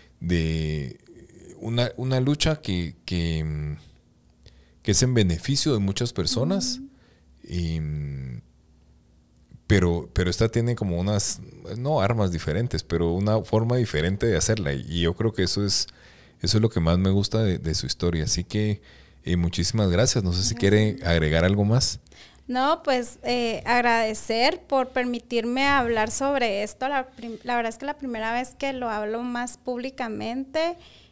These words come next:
Speaker 2: Gra-, agradecer mucho a Seguros Universales por, por, por este respaldo, por este apapacho. La verdad es que estoy muy agradecida por,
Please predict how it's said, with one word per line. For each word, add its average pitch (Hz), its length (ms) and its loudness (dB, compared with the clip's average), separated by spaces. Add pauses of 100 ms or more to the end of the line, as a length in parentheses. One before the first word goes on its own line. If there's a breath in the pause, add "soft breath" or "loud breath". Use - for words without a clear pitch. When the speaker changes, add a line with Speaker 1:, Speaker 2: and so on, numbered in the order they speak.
(140 loud breath)
Speaker 2:
Gra-, 240 300 -2
agradecer 247 540 -2
mucho 277 800 -4
a 247 260 -8
Seguros 240 400 -8
Universales 262 1000 -6 (160)
por, 214 360 -8 (320)
por, 226 300 -10
por 240 260 -8
este 247 460 -4
respaldo, 277 840 -4
por 262 140 -6
este 247 200 -8
apapacho. 254 760 -8 (1200 soft breath)
La 285 160 0
verdad 269 180 2
es 262 60 -6
que 285 80 -10
estoy 285 320 -2
muy 294 540 0
agradecida 262 680 -4 (140)
por, 262 380 -8